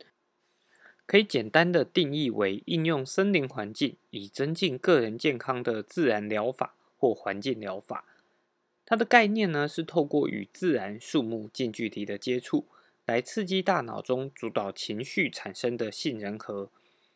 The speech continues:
并借此维持或产生对于事物的正向反应。而台湾拥有极丰富的森林资源，为了让这些资源能够妥善的被利用，林业署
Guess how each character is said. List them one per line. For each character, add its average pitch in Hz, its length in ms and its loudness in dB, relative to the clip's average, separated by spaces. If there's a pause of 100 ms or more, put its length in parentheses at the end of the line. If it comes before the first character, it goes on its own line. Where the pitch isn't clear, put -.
(720)
并 226 220 2
借 233 180 6
此 120 380 -6
维 123 180 2
持 117 420 -4 (360)
或 151 240 8
产 107 260 -6
生 151 240 2
对 160 180 4
于 123 80 0
事 190 260 -2
物 165 180 0
的 107 160 -2
正 180 260 2
向 131 240 0
反 - 180 -8 (100)
应。 113 180 -8 (880)
而 180 160 10
台 202 160 4
湾 220 240 4
拥 214 160 2
有 151 180 4
极 117 320 -6
丰 196 180 0
富 202 200 0
的 113 200 0
森 131 220 0
林 113 160 -4
资 123 220 -2
源， 101 260 -6 (360)
为 143 180 10
了 139 40 6
让 143 160 4
这 139 140 0
些 143 160 2
资 147 240 0
源 127 180 2
能 104 140 -8
够 113 240 2
妥 - 240 -8
善 151 240 0
的 131 80 -6
被 120 220 -2
利 107 200 -6
用， 107 180 0 (480)
林 127 120 2
业 208 160 8
署 117 300 -4